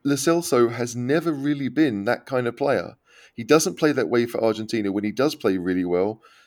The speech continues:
So why do we think, why do people think that he will do it? I don't know. That, that, that's, that's strange to me. Uh, I'm sure that Conte hasn't watched as much Tottenham as we have, but still, you'd think that someone might have pointed out that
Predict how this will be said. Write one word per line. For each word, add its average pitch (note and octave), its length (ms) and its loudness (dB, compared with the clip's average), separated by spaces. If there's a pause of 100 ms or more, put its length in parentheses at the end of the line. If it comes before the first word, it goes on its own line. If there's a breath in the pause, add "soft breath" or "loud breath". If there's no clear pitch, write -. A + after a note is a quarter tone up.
So B2+ 260 -2
why B2 360 -2
do D3+ 120 -2
we C#3+ 120 -4
think, C#3 320 -6
why C#3 140 -2
do E3+ 80 2
people D#3+ 280 -8
think C#3+ 200 -6
that C#3 120 -6
he C#3 80 -2
will C#3 280 0
do C3+ 180 -4
it? B2+ 200 0 (120)
I C3+ 60 -6
don't C#3 120 -4
know. D#3 160 -2
That, - 200 0
that, B2 120 -4
that's, - 360 -2
that's C#3+ 180 -2
strange C#3+ 440 -2
to A2+ 80 -8
me. E2+ 200 -6 (640 soft breath)
Uh, A2+ 140 0
I'm B2 120 0
sure F3 260 2
that A#2+ 140 -4
Conte B2+ 300 -2
hasn't A#2+ 260 -2
watched - 220 -4
as A2+ 100 -12
much A#2+ 200 -6
Tottenham G#2 260 -4
as G2 100 -6
we A#2+ 140 -4
have, F#2 400 -6 (480)
but C#3 220 0
still, C3 680 0 (140)
you'd B2 300 -6
think - 460 -6
that G#2+ 160 -6
someone C3 380 -2
might A#2+ 200 -2
have - 120 -10
pointed A2 300 -4
out A2+ 320 -2
that - 160 -6